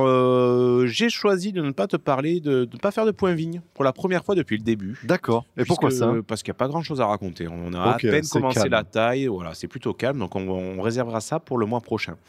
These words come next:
Speaker 2: D'accord.
Speaker 1: On va surtout parler d'une thématique sur ce numéro, c'est le primeur.
Speaker 2: Les vins primeurs.
Speaker 1: Les vins primeurs, que ce soit le Beaujolais nouveau ou, ou d'autres, euh, vins primeurs, euh, de la région,
Speaker 2: C'est,
Speaker 1: ou
Speaker 2: c'est la
Speaker 1: autre.
Speaker 2: saison, hein, c'est la
Speaker 1: C'est
Speaker 2: saison.
Speaker 1: plutôt la saison, donc on va parler de ça. Et en plus de ça,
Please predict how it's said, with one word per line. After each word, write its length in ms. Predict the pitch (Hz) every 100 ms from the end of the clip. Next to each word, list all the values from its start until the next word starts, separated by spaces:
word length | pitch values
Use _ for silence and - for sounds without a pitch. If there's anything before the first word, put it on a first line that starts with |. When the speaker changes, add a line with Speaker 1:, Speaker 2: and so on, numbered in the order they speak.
| -
Speaker 2:
D'accord. 360 | 113 139 - 95 - -
Speaker 1:
On 360 | 147 147 143 139
va 140 | 143
surtout 320 | 139 214 -
parler 320 | 226 165 156 165
d'une 180 | 139 123
thématique 720 | 202 175 143 - - 151 104 -
sur 220 | - 170
ce 100 | -
numéro, 600 | 117 104 92 98 190 262 -
c'est 420 | - - - 214 -
le 260 | 104 143 226
primeur. 580 | - 214 190 165 180 - _ _ -
Speaker 2:
Les 160 | 110 107
vins 160 | 135 143
primeurs. 420 | 127 107 104 127
Speaker 1:
Les 140 | 85
vins 180 | 82 170
primeurs, 340 | - 120 92 -
que 40 |
ce 80 | 87
soit 160 | -
le 60 | 98
Beaujolais 340 | 107 101 101
nouveau 400 | 98 92 82 123 202
ou, 240 | 143 95 104
ou 60 | 104
d'autres, 340 | 95 104 - 85
euh, 160 | 90 87
vins 180 | 107
primeurs, 380 | 123 104 95 107
euh, 300 | 98 90 85 85
de 100 | 120
la 120 | 127
région, 320 | 95 87 87
Speaker 2:
C'est, 280 | 95 196 131
Speaker 1:
ou 40 | 110
Speaker 2:
c'est 140 | 90
la 60 | 123
Speaker 1:
autre. 80 |
Speaker 2:
saison, 320 | 120 101 131 104
hein, 40 | 127
c'est 120 | 117
la 60 |
Speaker 1:
C'est 120 | 92 101
Speaker 2:
saison. 140 | 101
Speaker 1:
plutôt 180 | 143 175
la 100 | 117
saison, 340 | - 85 147
donc 200 | 180 107 -
on 140 | - 120
va 140 | 147
parler 220 | 139 101
de 60 | -
ça. 280 | - 180 196 _ - - - -
Et 140 | 180
en 80 | 175
plus 200 | - 156
de 100 | 120
ça, 320 | 120 226 247